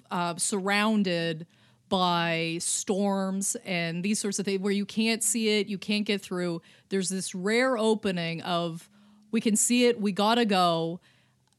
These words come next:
Russia's gonna find, Russia's gonna be there in three days," which is the thing that gets America going faster than anything else, apparently, which I,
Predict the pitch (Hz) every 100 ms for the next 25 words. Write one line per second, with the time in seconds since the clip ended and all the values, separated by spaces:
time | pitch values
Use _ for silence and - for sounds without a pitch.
0 | _ 196 185 226 - 277 247 254 262 254
1 | 220 233 277 - 233 226 202 175 202 269
2 | 330 285 294 285 262 302 262 254 - 226
3 | 247 247 214 190 190 196 226 214 208 214
4 | 202 196 - - _ - 233 240 226 240
5 | 233 226 220 233 214 208 214 240 208 196
6 | 202 202 202 208 180 214 - 202 202 190
7 | 190 208 196 180 - 202 196 175 165 147
8 | 165 165 170 - 160 165 165 160